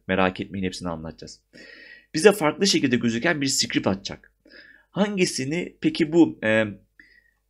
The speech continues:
farklı şekilde açalım da bari görelim yani. Sonra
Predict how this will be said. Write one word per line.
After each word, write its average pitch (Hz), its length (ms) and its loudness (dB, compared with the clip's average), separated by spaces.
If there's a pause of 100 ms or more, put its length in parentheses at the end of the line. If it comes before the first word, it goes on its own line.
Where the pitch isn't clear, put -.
(120)
farklı 156 320 6
şekilde 98 300 -2
açalım 175 320 2
da 127 100 6
bari 147 200 4
görelim 123 340 6
yani. 85 340 -4 (380)
Sonra 101 420 -2